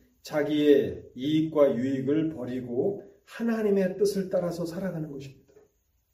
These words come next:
그런데 안타깝게도 우리의 이익과 관련된 어떤 일, 우리의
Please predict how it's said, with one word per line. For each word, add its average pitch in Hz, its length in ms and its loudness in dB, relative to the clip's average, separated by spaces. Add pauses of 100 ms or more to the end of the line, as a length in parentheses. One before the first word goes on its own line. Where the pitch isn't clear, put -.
(2000)
그런데 147 240 4
안타깝게도 139 1000 0 (1160)
우리의 175 500 6
이익과 170 600 0
관련된 131 840 -2
어떤 123 340 -4
일, 107 260 -8 (1700)
우리의 - 720 4